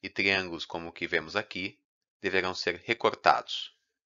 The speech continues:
Antes de falarmos sobre triângulos, vamos falar sobre pontos,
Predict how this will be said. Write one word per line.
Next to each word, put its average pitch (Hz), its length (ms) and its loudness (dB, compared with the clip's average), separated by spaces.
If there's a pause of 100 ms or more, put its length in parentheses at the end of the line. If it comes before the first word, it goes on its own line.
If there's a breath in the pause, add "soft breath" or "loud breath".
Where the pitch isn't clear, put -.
(2500)
Antes 135 220 4
de 120 100 4
falarmos 82 720 8
sobre 80 280 -6
triângulos, 104 880 -2 (1800)
vamos 110 180 0
falar 98 280 10
sobre 104 200 -4
pontos, - 720 -6